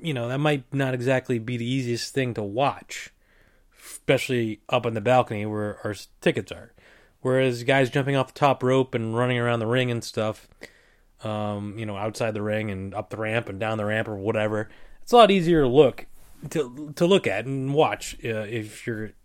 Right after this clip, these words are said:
in the balcony. Um, so it'll be interesting to see how that kind of plays out. Um, but, you know, it should be fun regardless.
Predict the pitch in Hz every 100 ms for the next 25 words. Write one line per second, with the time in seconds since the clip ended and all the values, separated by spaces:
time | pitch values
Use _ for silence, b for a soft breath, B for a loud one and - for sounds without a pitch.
0 | - 120 98 123 123 - 85 - B B
1 | B B - 107 104 104 - 139 123 120
2 | b b b 147 160 202 196 165 170 147
3 | 131 - 160 143 123 - - - - -
4 | 139 139 131 127 - - 127 104 131 127
5 | 117 135 156 - - - - - - -
6 | _ _ _ _ - 110 110 110 110 98
7 | - b b b b b _ - 180 196
8 | 180 147 165 - 196 180 - 139 139 120
9 | 113 113 117 110 -